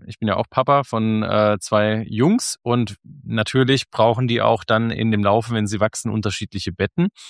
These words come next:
Und da käme keiner, oder was heißt keiner? Nein, falsch. Aber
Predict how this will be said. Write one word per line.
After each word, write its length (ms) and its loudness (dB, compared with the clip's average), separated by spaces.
Und 400 4
da 80 2
käme 400 -2
keiner, 520 0
oder 220 -2
was 140 -8
heißt 160 -6
keiner? 280 0
Nein, 260 -2
falsch. 440 0
Aber 220 -4